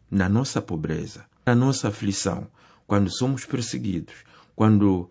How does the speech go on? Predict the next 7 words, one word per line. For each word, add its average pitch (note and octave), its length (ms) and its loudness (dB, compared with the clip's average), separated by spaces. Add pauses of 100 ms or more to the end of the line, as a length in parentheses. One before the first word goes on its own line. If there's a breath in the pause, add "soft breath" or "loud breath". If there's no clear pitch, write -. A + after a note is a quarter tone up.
(120)
tentamos C#3 760 6
por A#2+ 180 -2
tudo C3+ 640 2 (380 soft breath)
ser C3+ 340 4
construtores A2 800 2
da G2 140 2
paz, - 520 -4